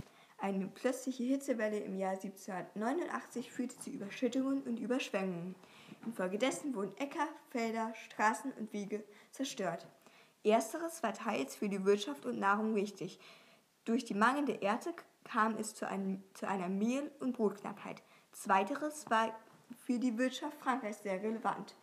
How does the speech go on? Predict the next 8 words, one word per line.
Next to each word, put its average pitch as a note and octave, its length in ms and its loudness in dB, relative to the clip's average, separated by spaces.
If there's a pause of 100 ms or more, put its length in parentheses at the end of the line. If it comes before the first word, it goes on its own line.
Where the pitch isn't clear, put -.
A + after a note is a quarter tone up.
(240)
da F#3 140 0
somit B3+ 420 4
noch B3 320 4
weniger A3+ 360 4
der A3 220 -2
ohnehin G3+ 680 -2
schon F#3+ 260 -6
geringen, D4 560 2